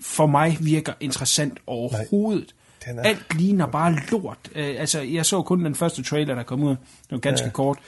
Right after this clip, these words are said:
Speaker 1: Hold kæft, mand. Hvis det var det, de ville sælge den på, så, øh, kan jeg godt forstå, at det blev en fiasko. Kæft for noget
Speaker 2: Jeg
Speaker 1: B, mand.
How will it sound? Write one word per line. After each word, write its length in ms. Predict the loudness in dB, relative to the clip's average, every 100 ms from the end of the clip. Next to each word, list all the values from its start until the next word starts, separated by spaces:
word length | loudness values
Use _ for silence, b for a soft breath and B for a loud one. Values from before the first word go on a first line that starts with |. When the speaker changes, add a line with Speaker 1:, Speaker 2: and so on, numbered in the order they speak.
| b b b
Speaker 1:
Hold 240 | 2 2 0
kæft, 640 | -6 -2 -2 -2 -4 -6
mand. 180 | -6 -4
Hvis 100 | 0
det 100 | 2
var 60 |
det, 140 | 4 4
de 60 |
ville 140 | 4 2
sælge 180 | 4 4
den 160 | 2
på, 220 | 0 0 0
så, 140 | 0
øh, 760 | 2 2 0 -4 -4 -8 -8 -12 -6
kan 80 | -2
jeg 80 | 0
godt 120 | 0
forstå, 260 | 0 -2
at 60 | -2
det 120 | -2
blev 100 | -4
en 100 | -4
fiasko. 360 | -2 -4 -6 -10 -20 b b b b -4
Kæft 200 | 0 0
for 100 | 2
noget 140 | 2
Speaker 2:
Jeg 220 | 4 2
Speaker 1:
B, 20 | -2
mand. 160 | -14